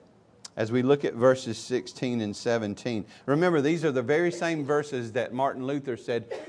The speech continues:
"When he understand them, the gates of paradise swung open to him, and he walked through." But the main point will be, embrace and boldly proclaim the gospel,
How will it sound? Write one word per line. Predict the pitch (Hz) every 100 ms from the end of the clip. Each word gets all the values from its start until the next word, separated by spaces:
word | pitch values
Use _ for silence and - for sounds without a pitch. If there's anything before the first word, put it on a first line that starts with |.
| -
"When | 160 185
he | 156 185
understand | 135 165 170 160 160 - 151 151 139 131
them, | 98 87 82 - - 113
the |
gates | 113 139 151 147 143
of | 135
paradise | - 170 170 143 127 113 -
swung | - 135 139 131
open | 139 139 139 117
to | 110 104
him, | 101 92 - - -
and | 92 104
he | 110 127 120 - - -
walked | 104 107 - -
through." | - 113 107 82 - - - _ _ _ _ _ _ - - _ - _ - - - - - -
But | 117
the |
main | 139 160 180
point | - 190 160
will | 151 147
be, | 147 135 135
embrace | 147 127 151 170 196 196
and | - 139 131
boldly | 117 147 170 170 170
proclaim | 165 139 123 147 156 160
the | 151
gospel, | 151 143 135 - - -